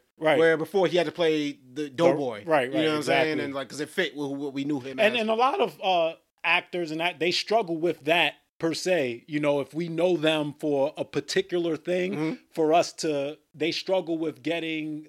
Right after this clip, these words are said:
Speaker 1: the viewers to see them
Speaker 2: In a
Speaker 1: in,
Speaker 2: different
Speaker 1: in a
Speaker 2: role,
Speaker 1: different
Speaker 2: yeah.
Speaker 1: light.
Speaker 2: Braxton said he, like, he can't, no one ever
Speaker 1: Right,
Speaker 2: sees him and not
Speaker 1: so,
Speaker 2: as Braxton.
Speaker 1: I mean
Speaker 2: So that's crazy. Um, no, it, it, it, uh, it, it is something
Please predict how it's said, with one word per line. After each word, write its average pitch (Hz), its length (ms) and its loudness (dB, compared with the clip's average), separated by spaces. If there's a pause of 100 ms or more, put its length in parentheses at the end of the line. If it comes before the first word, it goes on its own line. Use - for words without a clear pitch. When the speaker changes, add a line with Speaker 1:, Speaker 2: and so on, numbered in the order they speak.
(100)
Speaker 1:
the 135 480 -8
viewers 160 500 -2
to 135 140 -10
see 170 240 -10
them 147 260 -6
Speaker 2:
In 156 120 -2
a 151 40 0
Speaker 1:
in, 147 60 -4
Speaker 2:
different 160 220 0
Speaker 1:
in 131 40 -2
a - 40 -2
Speaker 2:
role, 147 80 2
Speaker 1:
different 139 280 2
Speaker 2:
yeah. 147 60 0
Speaker 1:
light. 127 320 -2
Speaker 2:
Braxton 208 400 4
said 180 180 0
he, 170 140 -4
like, 135 240 -4
he 139 80 -12
can't, 139 360 -2
no 131 200 -4
one 131 260 -4
ever 143 140 -2
Speaker 1:
Right, 196 100 4
Speaker 2:
sees 139 200 -2
him 127 80 -6
and 123 100 -2
not 143 160 0
Speaker 1:
so, 139 60 -6
Speaker 2:
as - 20 -12
Braxton. 123 340 -4
Speaker 1:
I 131 40 -4
mean 123 180 -12 (480)
Speaker 2:
So 107 80 -18
that's 120 160 -10
crazy. 117 400 -10
Um, 123 560 -8 (400)
no, 185 160 0
it, 160 80 -2
it, 175 360 -4
it, 170 60 -2
uh, 170 220 2
it, 170 200 0
it 175 80 0
is 170 140 -2
something 156 420 -2